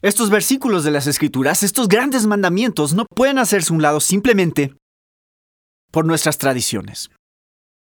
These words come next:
Ahora, cuatro, en sus bosquejos, la deficiencia de una iglesia sin un liderazgo de ancianos. Volvamos a nuestro pasaje de Tito, Tito capítulo uno. Quiero que observen una enseñanza muy especial que se nos da aquí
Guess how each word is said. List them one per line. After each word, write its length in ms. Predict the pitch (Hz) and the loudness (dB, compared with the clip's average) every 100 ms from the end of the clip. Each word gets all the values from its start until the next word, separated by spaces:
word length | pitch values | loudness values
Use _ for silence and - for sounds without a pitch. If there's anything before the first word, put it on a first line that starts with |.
| _ _ _ _ _ _ | _ _ _ _ _ _
Ahora, 400 | 147 147 165 - | -2 0 0 -2
cuatro, 540 | - 226 226 156 180 220 | 2 2 2 0 0 0
en 120 | 170 | -2
sus 180 | - 156 | -2 0
bosquejos, 680 | 185 - 220 202 147 - - | 0 2 2 2 -4 -6 -6
la 140 | 117 | -4
deficiencia 640 | 135 160 156 208 233 240 220 | -2 -2 0 0 0 0 0
de 80 | |
una 160 | 190 208 | 0 0
iglesia 800 | 170 165 160 - 160 156 160 - _ | 0 0 0 0 0 0 -2 -6 _
sin 240 | - 151 | -4 0
un 100 | 175 | 2
liderazgo 460 | 175 160 147 135 135 | 2 2 0 0 -2
de 80 | 131 | -2
ancianos. 640 | 127 123 110 98 - - | -2 -2 -2 -4 -8 -10
Volvamos 420 | 123 143 165 165 156 | -2 0 2 0 0
a 60 | |
nuestro 280 | 151 143 131 | -2 -2 0
pasaje 420 | 135 131 143 147 | 0 0 -2 -2
de 120 | 131 | -4
Tito, 480 | 139 226 185 220 214 | -2 -2 2 2 0
Tito 400 | - 175 180 175 | -4 -2 0 0
capítulo 480 | - 117 135 131 127 | -2 -2 -4 -2 -2
uno. 320 | 107 95 95 - - | -2 -4 -8 -16 0
Quiero 260 | 214 240 | 2 4
que 80 | 226 | 0
observen 400 | 170 175 160 165 | 0 0 0 0
una 160 | 208 247 | 0 0
enseñanza 520 | 214 196 175 151 151 | 0 0 0 0 0
muy 240 | 165 233 | 0 0
especial 600 | 233 - 190 - 131 113 | 0 0 -2 0 -2 -2
que 140 | - 160 | -2 -2
se 160 | 160 | -2
nos 240 | 147 147 131 | -2 -2 0
da 260 | 151 143 | 2 2
aquí 460 | 131 - 127 117 120 | 0 -4 -2 -2 -4